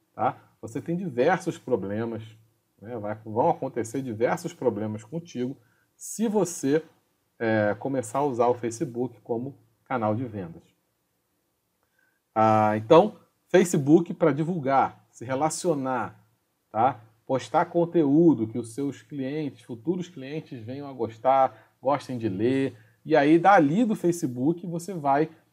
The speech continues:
interagir com o seu público, porque com o tempo você vai criar um público, e esse público você vai direcioná-los para a tua loja Elo sete.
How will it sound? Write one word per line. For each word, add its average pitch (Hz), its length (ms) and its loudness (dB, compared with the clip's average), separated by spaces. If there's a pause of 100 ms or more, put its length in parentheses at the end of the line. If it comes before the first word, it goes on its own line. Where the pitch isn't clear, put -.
(140)
interagir 165 800 2
com 202 120 -8
o 165 40 -6
seu 170 180 0
público, 165 600 -2 (300)
porque 120 280 -8
com 123 140 -10
o 117 40 -10
tempo 110 420 -6
você 113 120 -10
vai 107 140 0
criar 113 240 -2
um 127 60 -4
público, 156 520 -4 (480)
e 214 140 -2
esse 214 220 -2
público 180 420 0
você 196 220 -6
vai 170 360 4 (220)
direcioná-los 156 1000 0
para 170 360 2
a - 100 -8
tua 185 160 -4
loja 170 240 4
Elo 196 100 -8
sete. - 520 -2